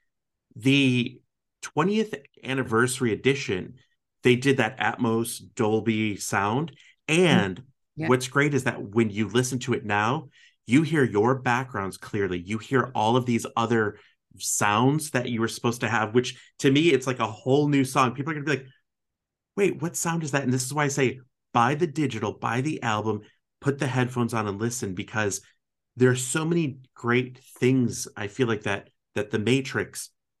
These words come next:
Speaker 1: would embed in there. It's not as simple as one thing, two thing, three thing vo-, vocals.
Speaker 2: Right.
Speaker 1: There was always something a little bit different happening. You could hear that in here. So we have Denise from Canada said,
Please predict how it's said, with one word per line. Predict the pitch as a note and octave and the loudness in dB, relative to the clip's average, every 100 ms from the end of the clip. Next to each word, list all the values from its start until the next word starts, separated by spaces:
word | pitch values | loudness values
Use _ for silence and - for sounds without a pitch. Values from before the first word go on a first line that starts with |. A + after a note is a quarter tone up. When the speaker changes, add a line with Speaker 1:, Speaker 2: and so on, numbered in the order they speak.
| - | 4
Speaker 1:
would | B2+ | 4
embed | B2+ A#2 G#2+ A#2 | 4 -4 0 2
in | C3 | 4
there. | G#2 F#2 | 2 0
It's | F2+ | -2
not | E3 E3 | -2 -2
as | C#3 | -2
simple | C#3+ C#3 | -4 -4
as | A2+ - _ _ _ _ | -8 -10 _ _ _ _
one | G#2+ A#2+ C#3 | -2 0 0
thing, | C#3 C#3+ C3 | 0 -4 -2
two | - B2 | -2 -2
thing, | B2 A#2+ | 0 -2
three | B2 A2 | -4 -8
thing | G#2+ A2 F#2+ | -6 -6 -2
vo-, | G2+ F#2 - | 0 -2 -2
vocals. | A#2 G2 F2 | 0 0 -2
Speaker 2:
Right. | - | 2
Speaker 1:
There | C3+ | 2
was | C3 | 4
always | F3 G#3 | 4 4
something | G#3 F3+ F#3 | 2 2 0
a | C#3+ | 0
little | D3+ | -2
bit | C#3+ - - | -2 -4 -2
different | B2 D3 F3 | -4 -2 -6
happening. | D#3 F3+ F3+ F#3+ G3 G3 - _ - | -4 -4 -2 -2 -4 -6 -12 _ -8
You | A2 | -4
could | C3+ C3 | -2 2
hear | B2+ | 2
that | A#2 A#2 | 2 0
in | A#2 | -4
here. | A2+ E2 - _ - - - - | -6 -8 -14 _ -20 -20 -20 -2
So | - | 4
we | C3+ D3+ | 4 4
have | D3+ C3+ A2+ - _ _ _ _ - | 4 4 2 -2 _ _ _ _ 0
Denise | C#3 D3 F#3+ | 2 2 -2
from | - F3+ C#3 | -4 -6 -6
Canada | - D#3 E3 A2 | -4 -2 0 0
said, | F#2+ A#2+ G2+ - | 0 0 0 -4